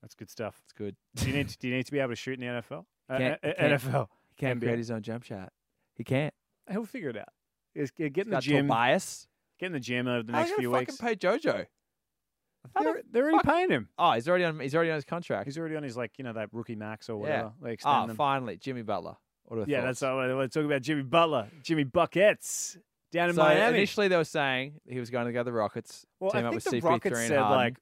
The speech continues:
Speaker 1: "We're gonna get him," and everyone
Speaker 2: Yeah.
Speaker 1: was like, "How?"
Speaker 2: Yeah.
Speaker 1: And then it didn't happen.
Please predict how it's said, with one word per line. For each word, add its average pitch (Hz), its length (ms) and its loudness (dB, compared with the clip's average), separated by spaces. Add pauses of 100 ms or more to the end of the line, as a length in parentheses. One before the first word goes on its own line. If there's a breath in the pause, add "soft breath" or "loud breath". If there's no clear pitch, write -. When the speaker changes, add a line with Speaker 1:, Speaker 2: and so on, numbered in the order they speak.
(100)
Speaker 1:
"We're 127 160 -2
gonna 120 160 -6
get 107 180 -8
him," 98 140 -12 (140)
and 135 80 -6
everyone - 180 -2
Speaker 2:
Yeah. 123 40 -6
Speaker 1:
was 120 100 -8
like, 104 200 -4 (540)
"How?" 113 340 -8 (380)
Speaker 2:
Yeah. 98 140 -14 (420)
Speaker 1:
And 120 120 -4
then 110 120 -6
it 104 60 -12
didn't 107 180 -12
happen. 98 320 -12